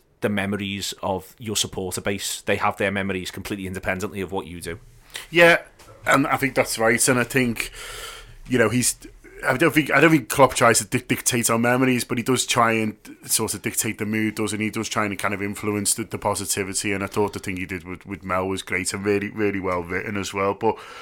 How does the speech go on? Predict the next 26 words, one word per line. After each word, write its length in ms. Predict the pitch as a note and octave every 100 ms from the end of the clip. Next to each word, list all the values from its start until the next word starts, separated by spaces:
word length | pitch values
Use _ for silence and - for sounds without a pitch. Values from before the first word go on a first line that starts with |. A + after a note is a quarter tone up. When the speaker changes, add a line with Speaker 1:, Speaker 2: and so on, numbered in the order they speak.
| -
Speaker 2:
I 60 | G#2+
think 360 | - B2 A2+ - - - - - - _
we, 80 | C3+
we 180 | C3 B2+
have 280 | A#2+ A#2+ A#2
kind 160 | B2+
of 80 | B2
had 180 | A2+ A2+
different 280 | A#2+ G#2+ A2
experiences, 760 | - - G#2+ G#2 G#2 A#2 G#2+
really, 400 | A2+ A2+ A2 G#2+
and, 320 | G2 F#2+ G2 -
and, 400 | A2+ G2+ G2 G#2+ -
you 100 | B2
know, 180 | G2+ F#2+
so 160 | - A2+
Klopp's 400 | - A#2+ A2+ - - _ _
had 240 | - A#2 G#2+
his 220 | G#2+ G2+
own 240 | G#2 G#2+
footballing 500 | G2 A2+ - A2+ A2
experiences, 760 | G#2+ - A2+ G#2+ A2 - G2 -
which 240 | G2 -
is, 320 | G#2 F#2+ - - - - -
you 100 | A2+
know, 240 | G2+ F#2+